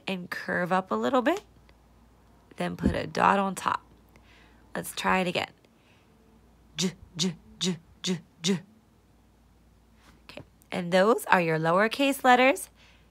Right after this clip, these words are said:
P and J.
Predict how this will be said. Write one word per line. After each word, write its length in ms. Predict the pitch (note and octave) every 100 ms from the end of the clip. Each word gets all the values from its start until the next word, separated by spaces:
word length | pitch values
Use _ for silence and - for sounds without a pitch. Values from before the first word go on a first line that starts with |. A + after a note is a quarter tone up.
| _ _ _ -
P 540 | - D#4+ A3+ F#3 G#3+ - _ _ _ _ _ _ _ _ _ _
and 280 | G#3+ A3 A3
J. 160 | F#3